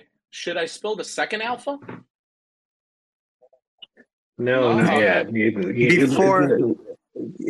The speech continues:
Speaker 3: before
Speaker 2: yeah,
Speaker 3: you
Speaker 2: yeah.
Speaker 3: spill the second
Speaker 2: <laughs>
Speaker 3: one, uh, I just want to ask if, uh, the watches are gonna be made out of wood like the one we
Speaker 1: Ah.
Speaker 3: got.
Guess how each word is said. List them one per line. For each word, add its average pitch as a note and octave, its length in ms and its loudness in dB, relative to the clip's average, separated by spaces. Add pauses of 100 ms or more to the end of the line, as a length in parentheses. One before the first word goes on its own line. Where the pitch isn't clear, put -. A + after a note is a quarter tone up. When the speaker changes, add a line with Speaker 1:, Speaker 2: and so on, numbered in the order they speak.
(120)
Speaker 3:
before D#3+ 420 4
Speaker 2:
yeah, C#3 60 6
Speaker 3:
you D3 320 6
Speaker 2:
yeah. C3+ 40 4
Speaker 3:
spill E3 540 0
the D3 140 0 (100)
second D#3 380 0
Speaker 2:
<laughs> D#3 100 2
Speaker 3:
one, D#3 180 -4 (400)
uh, C#3+ 220 -8
I D3+ 100 -6
just D#3+ 340 -8
want E3 300 -6
to D#3 140 -6
ask D#3 320 -6 (180)
if, D3+ 240 -12 (100)
uh, D3+ 260 -4 (460)
the D3+ 100 -2
watches D#3 440 -2
are D3+ 120 -2
gonna D3+ 260 -4
be C#3+ 160 -8
made D3 300 -6
out D3 200 -2
of B2+ 220 -6
wood D#3 320 -2
like C#3+ 140 -4 (100)
the A2+ 60 -2
one A#2+ 400 -2
we G#2+ 80 -2
Speaker 1:
Ah. G2+ 60 -8
Speaker 3:
got. D3 300 -4